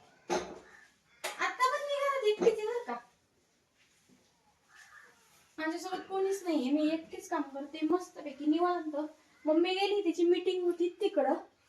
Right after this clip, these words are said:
मग मी काय करणार, मग मी किचन साफ करते. घरातली आता कामं सगळी मी तुम्हाला सांगितलीच आहे, सगळी मलाच करायची. स्वयंपाक झालाय मस्त,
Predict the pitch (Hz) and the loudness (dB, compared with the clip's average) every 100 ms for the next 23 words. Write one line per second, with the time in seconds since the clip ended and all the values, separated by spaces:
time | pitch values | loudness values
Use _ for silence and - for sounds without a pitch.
0 | _ - _ _ - 285 320 349 330 285 | _ -20 _ _ -2 4 6 6 4 2
1 | 254 254 285 320 339 349 311 311 302 302 | 0 0 2 2 4 2 0 0 0 -2
2 | - 247 247 285 294 320 302 302 320 320 | -6 -8 -4 2 4 4 4 4 4 -2
3 | 285 285 311 - _ _ _ - 339 359 | -2 -2 -4 -10 _ _ _ -2 2 6
4 | 349 349 349 349 339 320 277 254 233 220 | 6 6 6 4 2 2 2 0 -6 -4
5 | 294 339 349 302 320 - 294 254 233 240 | 0 2 4 2 2 -2 -4 -2 -4 -8
6 | 294 _ _ _ - 320 330 349 302 370 | -14 _ _ _ -4 -2 0 0 0 0
7 | 381 339 320 349 349 - - | 2 2 2 0 -2 -8 -6